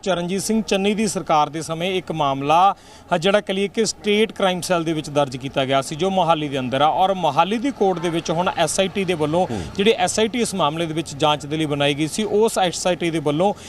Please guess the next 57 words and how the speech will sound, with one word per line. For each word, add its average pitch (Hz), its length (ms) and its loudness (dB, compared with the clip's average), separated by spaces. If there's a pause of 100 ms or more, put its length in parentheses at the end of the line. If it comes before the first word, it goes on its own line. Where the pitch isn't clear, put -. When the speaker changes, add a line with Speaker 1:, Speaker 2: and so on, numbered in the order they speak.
(180)
Speaker 1:
ਇੱਕ, 240 260 0
ਕਹ 247 140 0
ਲਈਏ 220 220 2
ਕਿ 226 140 0
ਪਟੀਸ਼ਨ 220 420 -2
ਫਾਈਲ 180 240 0
ਕੀਤੀ 165 300 -6
ਗਈ, 202 80 0
ਜਿਸ 175 180 -4
ਦੇ 170 100 -2
ਵਿੱਚ 190 180 -4
ਸਰਚ 247 360 0
ਵਾਰੰਟ 196 320 0
ਦੀ 180 140 -4
ਮੰਗ 156 240 -2
ਹੈ 170 60 0
ਜਿਹੜੀ 185 200 -2
ਉਹ 254 240 0
ਕੀਤੀ 175 320 -6
ਗਈ 147 140 0
ਹੈ। 151 60 2
ਦੂਸਰੇ 165 340 -2
ਪਾਸੇ 190 360 0
ਜਿੱਦਾਂ 151 280 -2
ਹੀ 226 60 2
ਇਸ 185 240 -2
ਚੀਜ਼ 165 140 -4
ਦਾ 165 80 0
ਪਤਾ 170 260 0
ਬਿਕਰਮਜੀਤ 160 440 -6
ਸਿੰਘ 175 180 -10
ਮਜੀਠੀਆ 147 380 -4
ਦੇ 180 180 0 (320)
ਐਡਵੋਕੇਟ 196 520 2
ਨੂੰ 233 100 -2
ਲੱਗਦਾ, 180 260 2
ਤਾਂ 254 120 4
ਉਹਨਾਂ 294 420 0
ਨੇ 302 200 2
ਇਸ 226 400 0
ਪਟੀਸ਼ਨ 196 540 -4
ਦੀ 214 100 2
ਕਾਪੀ 196 320 -2
ਵੀ 196 140 -2
ਮੰਗ 190 220 0
ਲਈ 185 180 0
ਔਰ 233 140 2
ਨਾਲ 160 260 2
ਦੀ 180 120 -4
ਨਾਲ 165 260 2
ਉਸ 185 320 -6
ਜਗ੍ਹਾ 165 300 2
ਦਾ 247 100 2
ਵੀ 214 140 -4
ਵੇਰਵਾ 160 320 -2
ਮੰਗਿਆ 147 300 0
ਗਿਆ 185 180 2